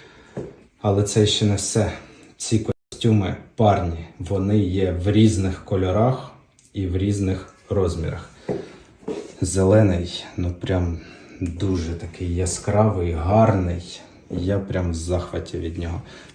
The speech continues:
Ці костюми відрізняються від попередніх, що вони повністю на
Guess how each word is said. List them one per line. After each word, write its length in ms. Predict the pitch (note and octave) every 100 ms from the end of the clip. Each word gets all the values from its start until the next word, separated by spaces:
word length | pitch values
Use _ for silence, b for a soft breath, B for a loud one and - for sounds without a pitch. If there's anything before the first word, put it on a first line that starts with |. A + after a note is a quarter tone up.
| _
Ці 280 | - - B2+
костюми 680 | A2+ G#2 - C3+ C#3 A2 F2+
відрізняються 960 | F#2 F#2+ F#2 F#2+ G#2 G2+ E2+ - F#2+
від 240 | F2+ F#2 -
попередніх, 840 | F2+ - F#2 B2 C#3 G2+ F2 - -
що 280 | - G2+
вони 260 | F#2 F#2 F#2 -
повністю 840 | G#2+ B2 A#2+ G2+ - - F#2 F2 C3 - -
на 300 | F#2 F#2+ -